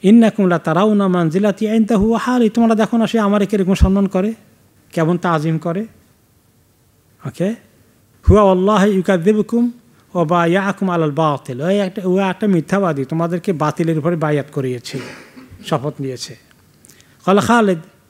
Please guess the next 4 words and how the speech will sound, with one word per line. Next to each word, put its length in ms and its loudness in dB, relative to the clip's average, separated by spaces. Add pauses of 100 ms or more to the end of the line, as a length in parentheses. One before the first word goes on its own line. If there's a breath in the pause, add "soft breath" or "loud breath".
(480)
ফামা 400 4
ফাআলা 360 0
যালিকাল 380 0
বাহরানি, 600 0